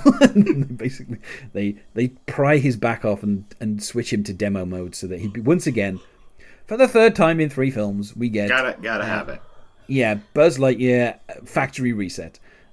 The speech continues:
Speaker 1: Um, you know, this time it's the same Buzz rather than being a second Buzz as it was in the last film. And so, you know, once it, I, I mean, the thing that kind of, I mean, the first film obviously had the, the, the realization, you know, the Buzz was a toy.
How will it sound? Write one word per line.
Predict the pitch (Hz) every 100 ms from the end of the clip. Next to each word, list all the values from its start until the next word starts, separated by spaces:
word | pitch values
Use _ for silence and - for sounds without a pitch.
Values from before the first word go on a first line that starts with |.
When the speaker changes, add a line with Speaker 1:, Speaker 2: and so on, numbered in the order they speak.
| -
Speaker 1:
Um, | 98 101 101 98 98 98 -
you | 113
know, | 98 85
this | 208
time | 208 190
it's | 170 -
the | 139
same | - 160 139
Buzz | 123 151 143
rather | 123 117
than | 123 110
being | 113
a | 101
second | - 127 110 101
Buzz | 104 110
as | 101
it | 95
was | 104 104
in |
the | 95
last | 123 139 143
film. | 127 127 127 - - - -
And | 117 117 113 117 117 113 104 104
so, | - 135 123 117 107 -
you | 160 135
know, | 104
once | 101 113 165 -
it, | 131 -
I, | 160 - 190 -
I | 196
mean, | 214
the | 202
thing | 233 247
that | -
kind | 208 196
of, | -
I | 202
mean, | 196 185 175
the | 208
first | 269 262
film | 202 175
obviously | 143 135
had | 139 123
the, | 123 113
the, | 117
the | 113 101
realization, | 117 120 117 110 107 104 107 101 87
you | 110
know, | 98
the | 95
Buzz | 95 95
was | 101 92
a |
toy. | 92 131 113